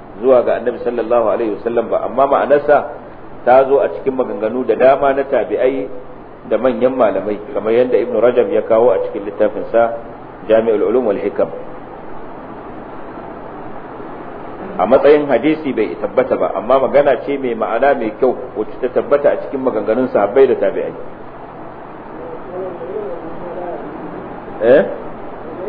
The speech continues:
Eh, duk abin da ba ya da wani amfa-, ba wani amfani da zaka samu ta karkashin sa na duniya ko na lahira,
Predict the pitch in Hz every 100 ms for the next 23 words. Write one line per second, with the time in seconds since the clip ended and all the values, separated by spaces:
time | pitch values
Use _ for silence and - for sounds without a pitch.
0 | 466 427 - - 208 190 175 180 175 190
1 | 180 - - - - - 131 135 202 -
2 | - 175 160 165 143 156 143 143 135 143
3 | 156 123 123 117 - 160 151 151 - 127
4 | - 120 143 131 120 131 117 117 127 110
5 | 143 113 - - 113 107 104 123 143 143
6 | 143 117 123 123 123 127 110